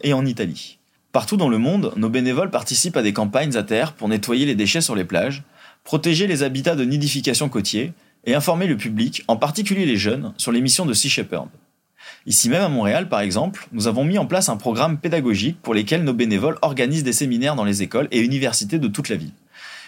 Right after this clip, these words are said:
Et nous organisons régulièrement des nettoyages sur les rives du fleuve Saint-Laurent.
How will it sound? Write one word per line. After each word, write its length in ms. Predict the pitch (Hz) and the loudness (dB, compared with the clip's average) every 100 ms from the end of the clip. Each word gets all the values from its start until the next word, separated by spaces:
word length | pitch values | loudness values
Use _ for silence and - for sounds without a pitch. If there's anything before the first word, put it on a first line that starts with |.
| - | -2
Et 60 | |
nous 140 | 117 135 | 0 2
organisons 400 | 135 175 165 202 | 2 0 2 2
régulièrement 520 | 156 156 139 123 160 | 2 2 0 0 0
des 100 | 127 | 0
nettoyages 500 | 117 110 113 123 147 | 0 0 2 2 0
sur 180 | - 107 | 0 0
les 140 | 101 | 2
rives 240 | 98 151 | 2 2
du 80 | 123 | 0
fleuve 260 | 104 127 131 | -2 -2 0
Saint-Laurent. 400 | 131 107 80 | 0 0 -2